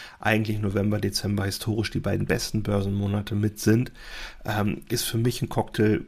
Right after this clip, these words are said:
wo es dann auch mal schnell wieder in die andere Richtung gehen kann.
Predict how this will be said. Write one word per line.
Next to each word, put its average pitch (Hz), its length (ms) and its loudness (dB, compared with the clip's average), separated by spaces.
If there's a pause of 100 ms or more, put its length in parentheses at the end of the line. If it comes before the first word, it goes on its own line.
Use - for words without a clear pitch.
wo 113 200 0 (100)
es - 100 -6
dann 113 200 0
auch 104 180 -2
mal 104 160 0
schnell 104 480 2
wieder 101 340 0 (340)
in 101 320 0 (100)
die - 120 -4
andere 101 480 -6
Richtung 95 420 -4 (500)
gehen 95 300 -6
kann. - 260 -12